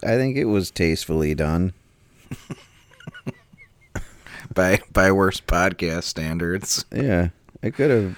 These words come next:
Speaker 1: it could have been worse.
Speaker 2: Yeah.
Speaker 1: Ed, uh,
Speaker 2: That's Formisano.
Speaker 1: Ed Long brought it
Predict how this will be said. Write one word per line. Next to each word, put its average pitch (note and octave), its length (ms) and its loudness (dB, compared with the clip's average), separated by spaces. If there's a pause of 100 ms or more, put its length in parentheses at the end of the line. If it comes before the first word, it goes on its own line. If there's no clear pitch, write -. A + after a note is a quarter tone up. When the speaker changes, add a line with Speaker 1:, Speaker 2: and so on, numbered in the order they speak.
Speaker 1:
it A2 140 -4
could C3 160 -4
have A2 100 -2
been F2 220 -2
worse. D#2 460 -6 (600)
Speaker 2:
Yeah. E2+ 380 -8 (3750)
Speaker 1:
Ed, G#2+ 420 2
uh, G2 380 6
Speaker 2:
That's F#2+ 200 -6
Formisano. D2 1080 -10 (240)
Speaker 1:
Ed G2+ 200 -2
Long A#2 340 0
brought G#2 280 4
it G#2+ 180 0